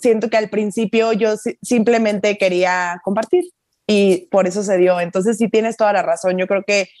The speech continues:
mis papás fueron una parte muy importante porque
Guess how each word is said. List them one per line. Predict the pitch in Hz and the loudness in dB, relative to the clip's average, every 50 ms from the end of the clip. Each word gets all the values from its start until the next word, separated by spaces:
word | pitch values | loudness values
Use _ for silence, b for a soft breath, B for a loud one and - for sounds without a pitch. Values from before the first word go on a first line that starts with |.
| b b b _ _ _ _ _ - | b b b _ _ _ _ _ 0
mis | 226 233 233 202 - | 2 2 2 0 0
papás | 220 208 202 208 214 226 254 233 | -2 -2 0 0 -2 -2 -2 -4
fueron | - 254 233 240 | -6 -6 -6 -4
una | 240 226 214 208 | -4 -4 -4 -2
parte | 208 196 190 - 208 | -2 -4 -2 -2 -2
muy | 220 202 202 208 | -2 -2 -2 -2
importante | 208 196 - 185 180 - 180 175 175 170 208 214 214 | -2 0 0 -2 -2 0 -2 -4 -2 -2 -2 -2 0
porque | - 196 175 170 165 - - 170 165 165 165 160 160 156 156 b | 0 0 -2 -2 -2 -2 -2 0 0 0 0 -2 -2 -4 -6 b